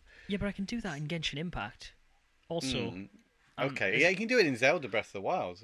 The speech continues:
Speaker 2: can't you? In,
Speaker 1: Yeah,
Speaker 2: in
Speaker 1: yeah,
Speaker 2: the,
Speaker 1: yeah.
Speaker 2: um, dungeons. Uh,
Speaker 1: In the
Speaker 2: yeah.
Speaker 1: shrines. Yeah, no,
Speaker 2: The
Speaker 1: I, I
Speaker 2: shrine, sorry, it's been so long I've, I've played that,
Speaker 1: It's
Speaker 2: I was
Speaker 1: all right.
Speaker 2: looking for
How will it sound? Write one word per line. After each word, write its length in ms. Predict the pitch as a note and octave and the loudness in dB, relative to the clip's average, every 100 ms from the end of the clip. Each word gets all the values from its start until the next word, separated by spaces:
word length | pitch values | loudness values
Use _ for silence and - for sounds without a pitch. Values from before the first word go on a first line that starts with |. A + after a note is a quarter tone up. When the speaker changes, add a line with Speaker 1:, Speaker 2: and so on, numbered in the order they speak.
| - | -12
Speaker 2:
can't 120 | D#3+ | -8
you? 120 | F#2+ | -6
In, 60 | F#3+ | -2
Speaker 1:
Yeah, 160 | A3 B3+ | 0 0
Speaker 2:
in 60 | |
Speaker 1:
yeah, 300 | B3 A#3+ A#3 G#3+ | -2 -2 -2 -4
Speaker 2:
the, 40 | |
Speaker 1:
yeah. 40 | G3 | -6
Speaker 2:
um, 220 | G3+ - - - | -10 -16 -20 -8
dungeons. 800 | B2 C3+ B2 F#2+ F#2+ - - - F2 | -4 -4 -6 -10 -12 -14 -14 -14 -14
Uh, 200 | F#2+ G2 _ _ _ _ _ _ _ _ _ _ _ _ _ - | -14 -16 _ _ _ _ _ _ _ _ _ _ _ _ _ -12
Speaker 1:
In 80 | D3 | -6
the 40 | |
Speaker 2:
yeah. 0 | |
Speaker 1:
shrines. 840 | C3+ - C#3+ D3+ C3 B2 A#2+ - - - | -4 -2 -2 -2 -4 -6 -4 -6 -6 -4
Yeah, 140 | A#3+ | -2
no, 160 | G3+ G3+ | 0 0
Speaker 2:
The 60 | |
Speaker 1:
I, 20 | D3 | 0
I 40 | |
Speaker 2:
shrine, 500 | D#3 D#3 D3+ C#3+ B2+ | 4 6 8 6 4
sorry, 300 | - D3+ B2+ | -2 2 2
it's 80 | A#2+ | 2
been 120 | C3+ | -4
so 180 | - E3 | -4 -2
long 200 | D#3 C3+ | 0 0
I've, 220 | A#2+ A2 - | 0 -2 -6
I've 160 | A#2+ - | -8 -4
played 240 | C3+ A#2 | -4 -4
that, 40 | |
Speaker 1:
It's 80 | F#2 | -4
Speaker 2:
I 20 | - | -4
was 60 | |
Speaker 1:
all 40 | - | -4
right. 40 | F3+ | -6
Speaker 2:
looking 80 | A#2 | -8
for 340 | - G2+ C#3 | -8 -4 -4